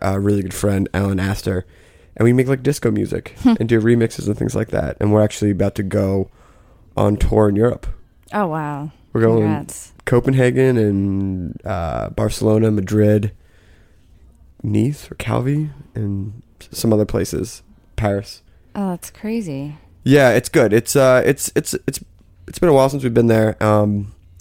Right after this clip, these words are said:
Speaker 1: and the last time I was there was, uh, like, November,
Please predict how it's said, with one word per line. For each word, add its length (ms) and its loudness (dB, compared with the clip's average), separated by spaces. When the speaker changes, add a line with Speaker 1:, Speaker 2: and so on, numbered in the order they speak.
Speaker 1:
and 140 2
the 40 2
last 160 0
time 160 0
I 40 2
was 120 -2
there 140 0
was, 200 -4
uh, 480 -4
like, 160 -6
November, 720 -2